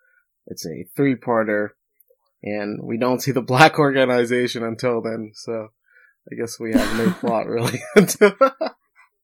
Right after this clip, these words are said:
Speaker 1: for another forty episodes.
Speaker 2: We're not purists. You know those people who only watch Black Organization episodes? They probably get through this show in, like, a week.
Speaker 1: Yeah, that would be, <laughs> that'd be very convenient. But I,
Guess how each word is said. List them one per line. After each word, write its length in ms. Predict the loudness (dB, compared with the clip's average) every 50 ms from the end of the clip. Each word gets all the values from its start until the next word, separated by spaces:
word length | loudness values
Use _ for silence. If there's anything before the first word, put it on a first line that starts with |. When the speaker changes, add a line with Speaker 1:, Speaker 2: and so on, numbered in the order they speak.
| _ _ _ _ _ _ _ _ _ _ _ _ _ _ -20 -20 -16 -14 -14 -14 -12 -14 -14 -8
Speaker 1:
for 180 | -4 -2 0
another 300 | 4 4 4 4 4 2
forty 360 | 0 2 2 2 2 2 2 0
episodes. 420 | -2 -2 -6 -10 -8 -4 2 4
Speaker 2:
We're 120 | 6 6
not 240 | 8 6 6 4 2
purists. 800 | 2 4 6 6 8 8 8 6 4 2 -2 -6 -14 -14 -18 -20 -20 _ _ _ _ _ _ -6
You 100 | -2 0
know 160 | 0 0 2
those 180 | 2 0 0 -2
people 320 | -2 -4 -2 0 2 2
who 140 | 2 0 -2 0
only 320 | 0 0 0 0 0 0 0
watch 300 | 0 0 -2 -4 -4 -2
Black 260 | -2 0 0 -2 -2
Organization 560 | -4 -4 -4 -4 -2 -2 -2 -2 -2 -2 -2
episodes? 420 | -2 -4 -6 -6 -4 -4 -4 -4 -4
They 80 | -6
probably 240 | -6 -4 -4 -4 -4
get 180 | -4 -4 -4 -4
through 140 | -4 -4
this 160 | -4 -4 -6 -6
show 260 | -4 -4 -2 -2 -2
in, 100 | -4 -4
like, 160 | -6 -4 -4
a 40 | -4
week. 380 | -4 -4 -6 -8 -10 -14 -20 _ _ _ _ _ _ _ _
Speaker 1:
Yeah, 420 | -10 -6 -4 -4 -4 -4 -6 -8 -10 -12 -20 _ _ _ _ _ _ -12
that 80 | -8 -6
would 180 | -6 -6 -6
be, 180 | -6 -6 -8 -8 -12 -20 _ _ _
<laughs> 280 | _ _ _ _ _ -10
that'd 160 | -6 -4 -2
be 80 | -2
very 300 | 0 0 2 2 2 2
convenient. 500 | 0 -4 -8 -4 -2 -2 -2 -2 -4 -6 -10 _ -20 -20 -20 -20 -20 -6 _ 6
But 240 | 6 6 6 4 -4 _ _ _ _ -8
I, 160 | -6 -4